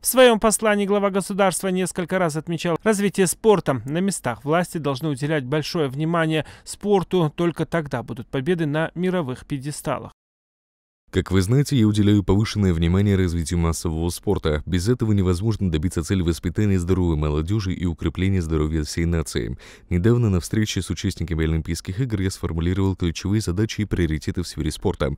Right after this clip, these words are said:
Speaker 2: Полагаю, что назрела необходимость обновления законодательства в этой области.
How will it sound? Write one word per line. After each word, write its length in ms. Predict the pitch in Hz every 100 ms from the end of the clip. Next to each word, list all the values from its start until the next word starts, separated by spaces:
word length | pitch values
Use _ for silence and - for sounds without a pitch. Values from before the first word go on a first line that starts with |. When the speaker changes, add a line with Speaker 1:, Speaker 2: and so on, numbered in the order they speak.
| - - -
Speaker 2:
Полагаю, 360 | - 90 95 139
что 180 | - 107
назрела 440 | 98 95 110 98
необходимость 580 | 90 85 - 98 110 -
обновления 480 | 95 101 113 95 82
законодательства 840 | 80 - 80 80 - 101 - 98
в 60 | 76
этой 180 | 73
области. 500 | 69 - 64 - -